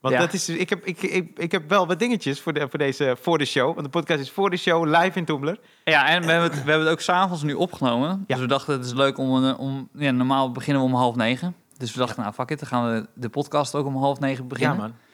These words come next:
Speaker 2: En, eh, dus het voelt wel een beetje als een sh-, een show.
Speaker 1: Ja, voelt meer... Mis jij niet, dat is misschien het eerste waar ik een beetje van, van slag door was... is die adrenaline, man.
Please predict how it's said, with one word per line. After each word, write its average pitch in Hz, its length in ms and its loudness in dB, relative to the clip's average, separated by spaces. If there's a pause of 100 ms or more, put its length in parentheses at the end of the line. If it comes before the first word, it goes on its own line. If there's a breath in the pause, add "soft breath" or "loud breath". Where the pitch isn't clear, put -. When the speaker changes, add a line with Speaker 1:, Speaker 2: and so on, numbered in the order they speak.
(560 loud breath)
Speaker 2:
En, 127 260 0
eh, 120 380 2
dus 123 140 -6
het - 100 -10
voelt 226 200 4
wel 160 180 4
een 175 60 2
beetje 196 480 0
als 165 220 0
een 175 120 0
sh-, - 160 -10
een 156 160 0
show. 156 380 0 (120)
Speaker 1:
Ja, 143 140 -2 (300)
voelt 131 180 -10
meer... 131 180 -4 (300 loud breath)
Mis 190 280 -4
jij 196 140 0
niet, 180 160 -2
dat 160 140 -2
is 165 60 -6
misschien 156 260 -4
het 139 180 -6
eerste 175 400 -2
waar 143 160 0
ik 139 100 -6
een 143 80 -6
beetje 139 280 -4
van, 123 460 -6
van 117 120 -6
slag 147 240 -6
door 113 160 -2
was... 98 260 -8
is - 180 -18
die 120 180 -6
adrenaline, 117 540 -6
man. 101 240 -10